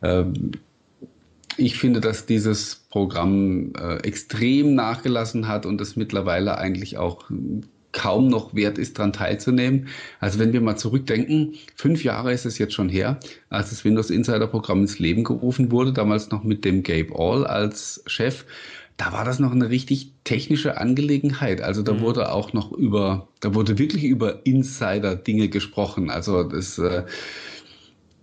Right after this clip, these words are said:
Speaker 1: das war noch spannend, weil es gab auch technischen Background und so weiter, den der Gabe All halt natürlich auch tatsächlich hatte. Und, ähm,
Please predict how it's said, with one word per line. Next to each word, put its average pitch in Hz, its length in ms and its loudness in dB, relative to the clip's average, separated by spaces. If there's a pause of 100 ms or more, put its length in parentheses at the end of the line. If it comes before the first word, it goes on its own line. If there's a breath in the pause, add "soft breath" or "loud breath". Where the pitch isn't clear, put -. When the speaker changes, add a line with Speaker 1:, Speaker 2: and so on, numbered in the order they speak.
(1300)
Speaker 1:
das - 180 -2
war 101 100 2
noch 131 160 4
spannend, 107 420 2
weil 85 120 0
es - 120 -8
gab 95 160 -2
auch 101 140 0
technischen 117 500 0
Background 117 500 0
und 113 140 -2
so 110 140 -4
weiter, 101 580 0 (160)
den 110 380 2
der 95 160 2
Gabe 95 260 -2
All 95 180 0
halt 101 140 -2
natürlich 98 380 0
auch - 120 -2
tatsächlich 92 540 -6
hatte. 131 260 0 (400 loud breath)
Und, 101 460 2
ähm, 95 520 2